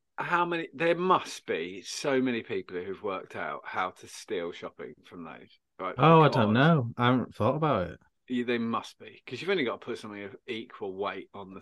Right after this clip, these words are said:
Speaker 2: But
Speaker 1: thing.
Speaker 2: Big Brother is watching, isn't it?
Speaker 1: Yeah, but you would still lose those. Our local, um, co-op, they have,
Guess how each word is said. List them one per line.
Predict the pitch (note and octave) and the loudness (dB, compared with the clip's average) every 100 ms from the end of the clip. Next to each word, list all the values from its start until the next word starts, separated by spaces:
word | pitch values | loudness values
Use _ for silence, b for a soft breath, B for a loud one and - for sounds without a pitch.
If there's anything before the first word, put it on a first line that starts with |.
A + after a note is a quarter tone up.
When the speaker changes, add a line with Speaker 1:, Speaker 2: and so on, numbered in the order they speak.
| - | 4
Speaker 2:
But | C3 | 6
Speaker 1:
thing. | |
Speaker 2:
Big | D3 D3+ - | 10 8 10
Brother | D3+ D3 | 10 10
is | C3 | 8
watching, | A#2+ D3+ - A2 | 8 4 4 2
isn't | B2 B2+ | 2 2
it? | G2+ - _ - B B B B _ | -4 -6 _ -20 B B B B _
Speaker 1:
Yeah, | C#3+ D#3 | -4 -2
but | D3 | -2
you | D#3+ F3+ | 0 -2
would | F3 | -2
still | - A3+ G3 | -2 2 4
lose | B2 C3+ A2+ | 4 2 2
those. | D#3+ C3 B B | -4 -6 B B
Our | F#3+ A#3+ A3+ | 4 6 8
local, | F#3+ F3+ F#3 F3 D#3 B2+ B2 | 6 6 4 4 4 -2 -2
um, | C3+ C3+ C3 C#3 _ _ _ _ _ _ | 0 0 0 -6 _ _ _ _ _ _
co-op, | - F#3 B2+ - G2+ - - _ _ | -6 -2 -2 -2 -8 -12 -20 _ _
they | C3 D#3+ E3 D#3 - - | -8 -4 -2 -4 -8 -12
have, | F3+ D3+ C3+ - - | -10 -8 -8 -10 -14